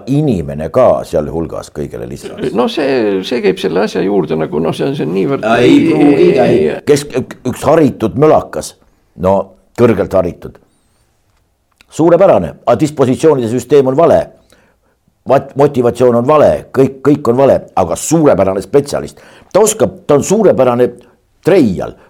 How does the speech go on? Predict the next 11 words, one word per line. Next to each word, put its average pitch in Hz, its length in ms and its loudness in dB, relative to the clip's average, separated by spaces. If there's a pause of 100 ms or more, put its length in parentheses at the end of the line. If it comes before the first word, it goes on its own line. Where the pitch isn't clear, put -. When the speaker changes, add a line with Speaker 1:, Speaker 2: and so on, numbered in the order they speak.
(100)
Speaker 1:
ta 104 80 0
on 104 80 -2
suurepärane 117 560 2
lukksepp, - 520 -2
ta 95 120 0
on 104 80 -6
kõik, - 360 0
kõik, 151 240 0
kõik, 160 240 0
kõik 151 200 0
suurepärane. 131 520 0